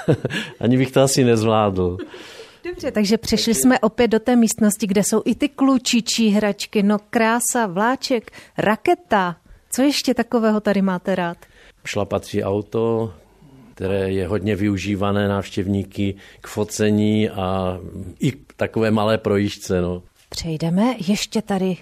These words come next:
Speaker 2: do dalšího oddílu. Království panenek, kočárků.
Speaker 1: No a
Speaker 2: A
Speaker 1: tamhle, jestli vám můžu ukázat,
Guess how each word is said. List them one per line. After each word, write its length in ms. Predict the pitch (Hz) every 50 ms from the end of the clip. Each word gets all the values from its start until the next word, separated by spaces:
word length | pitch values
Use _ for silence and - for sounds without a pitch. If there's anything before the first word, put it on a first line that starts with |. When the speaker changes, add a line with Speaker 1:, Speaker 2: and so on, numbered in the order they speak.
| - -
Speaker 2:
do 140 | 175 185 180
dalšího 640 | 185 180 180 185 - - - 226 202 190 240 233
oddílu. 760 | - 214 208 190 202 175 - 196 196 202 202 190 202 233 277 277 - - - - - - - - - - - _ _
Království 680 | - 208 190 180 196 220 233 214 - - - - 196 185
panenek, 960 | - - - - 196 208 233 240 254 262 277 294 320 359 - - - - - - _ -
kočárků. 1040 | - - 214 - - - 240 247 247 254 254 254 - - - 285 294 285 311 339 381 381 - - - - - - _ _ _ _ _ -
Speaker 1:
No 220 | - 196 104 110
a 140 | 104 98 104
Speaker 2:
A 40 | 107
Speaker 1:
tamhle, 640 | - 113 107 110 113 117 117 120 117 117 117 107 90 107
jestli 280 | 104 104 - - - 117
vám 140 | 113 107 107
můžu 260 | 107 101 95 113 104
ukázat, 540 | 95 - 107 104 101 98 101 107 101 -